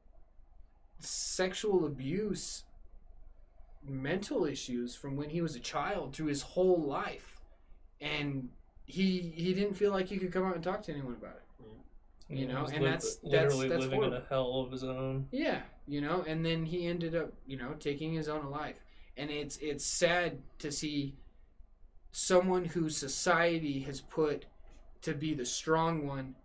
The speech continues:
Speaker 1: the leader, the one who takes care of all the responsibilities in the house,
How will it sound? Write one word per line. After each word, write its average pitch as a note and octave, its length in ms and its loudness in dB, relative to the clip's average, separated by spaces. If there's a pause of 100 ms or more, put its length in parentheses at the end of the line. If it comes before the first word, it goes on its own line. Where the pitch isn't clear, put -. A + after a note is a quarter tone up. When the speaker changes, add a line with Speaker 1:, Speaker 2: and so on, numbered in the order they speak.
(280)
Speaker 1:
the C3+ 100 0
leader, D3+ 680 4 (580)
the C#3 120 0
one D3 220 4
who E3 100 2
takes F3 340 2
care E3+ 340 8
of D#3 60 2
all D#3 120 4
the D#3 80 0
responsibilities D3 800 0
in C3 100 -4
the B2 80 -4
house, C#3+ 540 -2